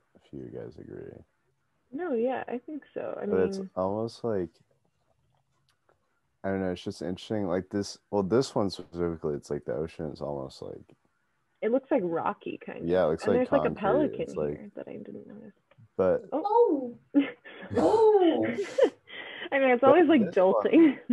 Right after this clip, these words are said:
Speaker 2: <laughs>
Speaker 1: I think it's so interesting 'cause, like, this, this ocean is, like, almost kind of, I mean, it's very, like, tumultuous, I guess,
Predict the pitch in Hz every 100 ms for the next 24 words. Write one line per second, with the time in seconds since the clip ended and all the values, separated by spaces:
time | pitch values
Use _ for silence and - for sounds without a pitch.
0 | 208 - - 214 101 101 - 147 147 101
1 | - - 104 101 98 - 117 107 - 104
2 | 101 92 92 _ _ _ _ _ _ _
3 | _ _ _ _ _ _ _ _ 98 95
4 | 107 104 - _ _ _ _ _ _ _
5 | _ _ _ _ _ _ _ _ _ _
6 | _ _ _ - 101 95 85 92 - 135
7 | 123 95 85 80 - 87 98 120 117 -
8 | _ 98 101 98 87 85 _ _ _ _
9 | _ _ _ _ _ _ 90 95 87 90
10 | 120 110 87 78 - 76 78 - 95 95
11 | 95 95 95 95